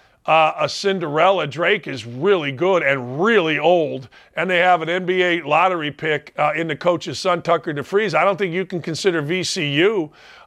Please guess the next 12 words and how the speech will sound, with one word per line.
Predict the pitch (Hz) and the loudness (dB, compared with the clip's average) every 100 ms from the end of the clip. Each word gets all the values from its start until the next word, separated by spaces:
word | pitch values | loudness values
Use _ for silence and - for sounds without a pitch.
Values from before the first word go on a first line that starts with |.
| 151 | 0
a | 147 | 0
sleeper | - 175 175 170 | 2 0 2 2
after, | 160 - 160 | 2 0 0
uh, | 165 175 | 2 0
watching | 151 175 180 180 170 | 2 2 2 0 -4
them | 180 160 | -2 0
yesterday | 160 196 - 160 147 | 2 0 -2 -2 -2
play | 143 175 165 | -2 0 2
against | 160 151 143 123 | 2 -2 -4 -4
Dayton. | 156 175 220 160 | 0 0 0 -4
And | 160 156 | -4 -2
frankly, | 185 214 240 185 165 | 0 0 0 -2 -2